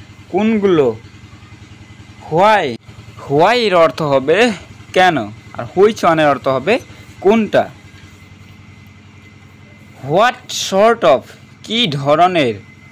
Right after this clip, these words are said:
What sort of proposal is it? এটা কি ধরনের প্রস্তাব? What color? What কালারের অর্থ হবে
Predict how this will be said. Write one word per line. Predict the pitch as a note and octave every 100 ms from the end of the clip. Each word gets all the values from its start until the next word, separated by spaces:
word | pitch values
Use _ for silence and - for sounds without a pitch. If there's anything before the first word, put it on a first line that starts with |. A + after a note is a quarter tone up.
| - - - - E3
What | G#3 G#3+ - -
sort | F#3 G3+ G#3 G#3+
of | G#3+ - -
proposal | F3+ E3 D#3 G3 E3+ G#3+ G3+ - F3+
is | F#3 - E3
it? | A2 - - - - - - - - - C#3+
এটা | E3 - B3 A#3+ -
কি | G#3 A3+ A#3 E3
ধরনের | D3+ D#3+ E3+ F#3+ G3+ A3 G#3+
প্রস্তাব? | - E3+ - - F#3+ D#3+ A#2 - - - - - - - - - - - - E3+
What | G3+ B3+ A#3+ - - -
color? | F#3 A3+ G3 B2 A2 - - - - - - - - D3+
What | A3 B3 - -
কালারের | F#3+ G#3 G#3 F3 D#3+
অর্থ | D3+ - D3
হবে | C#3+ C#3 F#3